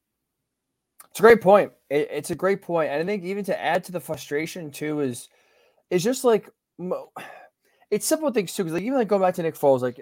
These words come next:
the offensive line today or, or on Monday night allows seven sacks. Now, again, Nick Foles is not exactly fleet of foot, and he, he's,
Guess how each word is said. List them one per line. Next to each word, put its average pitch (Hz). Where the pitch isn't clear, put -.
the 151
offensive 185
line 131
today 127
or, 127
or 127
on 120
Monday 123
night 107
allows 123
seven 180
sacks. 135
Now, 139
again, 143
Nick 143
Foles 143
is 127
not 131
exactly 131
fleet 139
of 117
foot, 143
and 120
he, 123
he's, 120